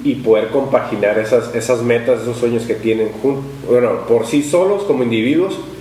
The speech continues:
y, y unirlas en equipo, ¿no? Porque si desde un principio no estás de acuerdo en algo,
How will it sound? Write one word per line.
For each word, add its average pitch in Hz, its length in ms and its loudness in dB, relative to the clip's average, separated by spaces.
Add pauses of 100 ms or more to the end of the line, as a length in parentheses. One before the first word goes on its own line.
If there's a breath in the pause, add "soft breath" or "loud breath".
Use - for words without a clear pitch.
(140)
y, 123 320 -4
y 123 80 2
unirlas 135 520 2
en 110 100 0
equipo, 101 520 -2
¿no? 120 80 -6 (560 loud breath)
Porque 113 580 0 (440 loud breath)
si 143 160 0 (120)
desde 139 320 4
un 165 80 2
principio 175 480 0
no 147 80 2
estás 160 240 2
de 175 60 4
acuerdo 160 320 2
en 143 100 0
algo, 175 420 -2